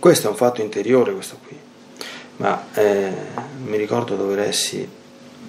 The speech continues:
dice: "Com-, come mai i maestri a volte ripetono, ripetono, ritornano sulle cose?" Ci possono essere due motivazioni. O perché chi ascolta c'ha le orecchie dure, e allora non ha capito la prima volta, allora glielo spieghi un'altra volta.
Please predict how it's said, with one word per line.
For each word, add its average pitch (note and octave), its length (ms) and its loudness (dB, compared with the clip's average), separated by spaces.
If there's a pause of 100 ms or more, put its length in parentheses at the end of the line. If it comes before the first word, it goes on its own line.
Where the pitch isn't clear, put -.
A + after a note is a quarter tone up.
(480)
dice: - 280 -8
"Com-, - 400 2
come F3 220 6
mai A2+ 340 6
i G#2+ 40 -2
maestri A2 420 -2
a G#2+ 40 2
volte A2 320 0
ripetono, G#2 600 0
ripetono, B2 680 2
ritornano G#2+ 680 -2
sulle G#2+ 220 -8
cose?" G#2 180 -6
Ci A#2+ 40 -14
possono D3 280 -2
essere B2 400 -2
due C#3+ 180 4
motivazioni. G#2+ 680 -4 (760)
O F3+ 120 8
perché F3+ 280 2
chi C#3 100 0
ascolta C3 420 0
c'ha G#2+ 140 -6
le A2 120 -6
orecchie G#2+ 340 -6
dure, G2+ 480 -6 (180)
e F#2+ 60 -12
allora G2 240 -10
non G2 80 -8
ha A2+ 60 -4
capito G#2+ 320 -6
la G2 60 -2
prima G2 280 -4
volta, F#2+ 340 -4
allora G#2+ 160 0
glielo A#2 140 -6
spieghi A#2 240 -8
un'altra A#2+ 260 -8
volta. - 440 -14